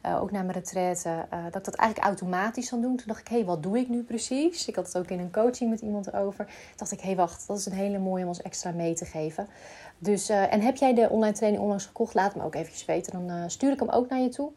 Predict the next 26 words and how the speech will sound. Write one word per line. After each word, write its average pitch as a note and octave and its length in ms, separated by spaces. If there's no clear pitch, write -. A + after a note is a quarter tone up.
Eh, G3 320
dus F#3+ 100
dat - 120
is C4 180
hem. A#3 300
Dus G3+ 120
laat D4+ 260
je D#4 60
helpen. F4 420
En A3 220
dit C#4+ 160
is D4 120
een C4 100
mooie B3+ 380
om C#4 160
je C#4+ 100
te - 60
laten B3+ 240
helpen A#3 200
als A3+ 200
je A#3+ 60
zoiets A3 220
hebt, A3+ 200
"Hey, A3+ 180
ik G3 200
heb, G#3+ 120